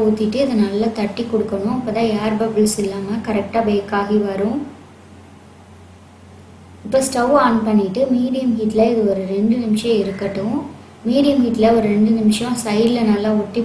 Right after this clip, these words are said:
பிடிச்சதுக்கப்புறம் கருப்பு திராட்சை எடுத்திருக்கேன், அதை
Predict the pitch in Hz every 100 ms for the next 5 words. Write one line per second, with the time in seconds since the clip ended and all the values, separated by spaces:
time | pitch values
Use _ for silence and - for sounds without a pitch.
0 | 220 208 214 - - 190 196 233 294 -
1 | - - - 233 247 - 269 214 214 220
2 | 220 240 208 190 - 196 202 240 254 220